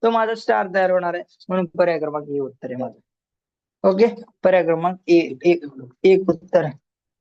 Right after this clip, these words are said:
उत्तर आहे आपला. पर्याय क्रमांक एक उत्तर आहे. चला सगळ्यांना समजलं फास्ट?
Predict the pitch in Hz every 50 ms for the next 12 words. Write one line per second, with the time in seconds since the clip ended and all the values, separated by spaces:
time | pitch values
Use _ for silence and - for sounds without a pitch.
0 | _ _ _ _ _ _ _ _ _ _ _ _ _ _ _ _ _ _ _ _
1 | _ - 220 220 190 196 214 190 180 160 147 - - 151 - - 196 202 202 180
2 | 202 202 196 202 196 185 185 240 302 - _ - 196 185 165 156 151 143 143 -
3 | 156 160 175 170 208 233 262 247 254 277 262 285 294 294 285 302 254 302 277 285
4 | 285 277 277 294 302 277 - 254 240 254 269 262 - -